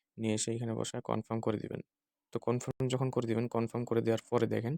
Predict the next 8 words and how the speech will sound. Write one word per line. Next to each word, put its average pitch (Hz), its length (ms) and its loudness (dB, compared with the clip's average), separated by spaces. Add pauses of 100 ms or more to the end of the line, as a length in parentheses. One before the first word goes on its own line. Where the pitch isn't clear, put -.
(460)
এইখানে 117 300 0
আপনাদেরকে 113 420 -2
ওয়ালেটটা 113 420 2
দেখবেন 117 260 0
কানেক্টেড 113 480 -2
লেখা 117 340 0
চলে 117 240 0
আসবে। 104 240 -4